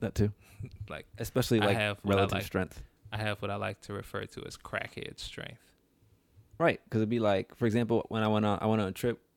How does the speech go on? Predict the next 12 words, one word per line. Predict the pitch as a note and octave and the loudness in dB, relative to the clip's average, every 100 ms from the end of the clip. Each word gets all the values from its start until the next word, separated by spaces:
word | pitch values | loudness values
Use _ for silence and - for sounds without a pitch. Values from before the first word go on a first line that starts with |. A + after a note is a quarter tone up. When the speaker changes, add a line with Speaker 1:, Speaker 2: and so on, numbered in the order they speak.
| - | -8
Speaker 1:
with | G#2+ | -4
a | G2+ | -2
bunch | G2 | -2
of | G#2 | -4
my | F#2+ | -6
friends, | - G2+ G2 - - | -4 -4 -4 -8 -10
um, | - F#2+ F#2 G2 | -6 -4 -4 -6
we | - | -2
rented | G#2+ G#2 F#2 | 0 0 0
a | |
Speaker 2:
<clears throat> | F#2 | 0
Speaker 1:
boat, | A2 - | 0 0